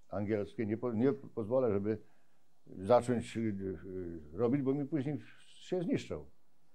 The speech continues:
Zrobił to i zostana wysła-, zostana, rzeźba została wysłana z Soli do Ministerstwa, y, Służby Zdrowia. Natomiast druga paczka, którą pamiętam,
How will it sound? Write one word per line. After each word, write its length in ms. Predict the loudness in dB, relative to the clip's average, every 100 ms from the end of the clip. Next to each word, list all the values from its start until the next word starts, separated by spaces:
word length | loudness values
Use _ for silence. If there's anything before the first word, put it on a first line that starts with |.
| -20 -20 -20 -20 -20 -16 -4
Zrobił 480 | 10 12 12 8
to 440 | 6 8 8 6 -2
i 100 | -2
zostana 400 | 0 0 4 6
wysła-, 460 | 6 2 2 2 2
zostana, 540 | -2 -2 2 4 4 2
rzeźba 260 | -2 0
została 400 | -2 -2 0 0
wysłana 440 | -2 -4 0 0 0
z 40 |
Soli 720 | -4 10 12 12 10 8 6 -6 -20 -20 2
do 220 | 8 10
Ministerstwa, 960 | 8 2 -2 2 4 4 2 6 6 6 -2 -20 -20 -20 -20 -20 -16 -8 -2 0 2 0 -2 -4
y, 40 |
Służby 400 | 2 2 4 2
Zdrowia. 400 | 4 4 4 0 -14 -18 -20 -20 -20 -20 -20 -20 -20 -18 -2
Natomiast 580 | 2 8 10 12 10 8
druga 320 | 4 10 10
paczka, 640 | 12 8 6 -4 4 6
którą 440 | 6 4 4 4 2 -8 -16 -10 -10 0
pamiętam, 580 | 4 6 6 6 2 2